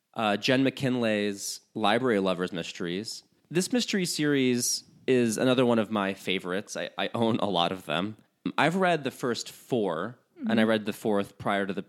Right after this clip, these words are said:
Speaker 1: recording this with Jillian. So I had, like, a fresh experience with the, with the series. And Jillian read
Speaker 2: I read, uh, the first one,
Speaker 1: The
Speaker 2: Books
Speaker 1: first
Speaker 2: Can
Speaker 1: one.
Speaker 2: Be Deceiving.
Speaker 1: Yes.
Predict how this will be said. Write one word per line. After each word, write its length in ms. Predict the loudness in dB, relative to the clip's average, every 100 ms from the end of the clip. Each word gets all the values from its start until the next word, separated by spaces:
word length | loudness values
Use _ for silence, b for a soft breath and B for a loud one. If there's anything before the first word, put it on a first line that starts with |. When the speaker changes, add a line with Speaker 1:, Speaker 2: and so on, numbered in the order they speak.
| -8
Speaker 1:
recording 460 | -8 -4 -2 -2
this 180 | -4 -6
with 100 | -8
Jillian. 460 | -4 -2 -2 -4 -8 -16 b b b
So 120 | -2
I 40 |
had, 100 | 0
like, 120 | 0 -2
a 40 |
fresh 540 | -6 -2 0 0 -4 -6
experience 640 | -10 -4 -2 0 -2 -4
with 100 | -6
the, 120 | -8 -8 -6
with 160 | -4
the 60 | -4
series. 520 | -6 -2 0 0 -4 -12 -20 -20 _ _
And 140 | 0
Jillian 400 | 2 4 4 4
read 440 | 4 4 4 2 0
Speaker 2:
I 140 | 2 2
read, 320 | 4 4 4
uh, 220 | 2 2
the 120 | 0
first 420 | -2 2 2 0 -2
one, 240 | 0 2
Speaker 1:
The 60 | 2
Speaker 2:
Books 80 |
Speaker 1:
first 180 | 0 -2
Speaker 2:
Can 120 | 2 2
Speaker 1:
one. 60 |
Speaker 2:
Be 140 | 2 -2
Deceiving. 680 | -4 -6 -8 -8 -8 -6 -8 -4
Speaker 1:
Yes. 380 | -4 -4 -14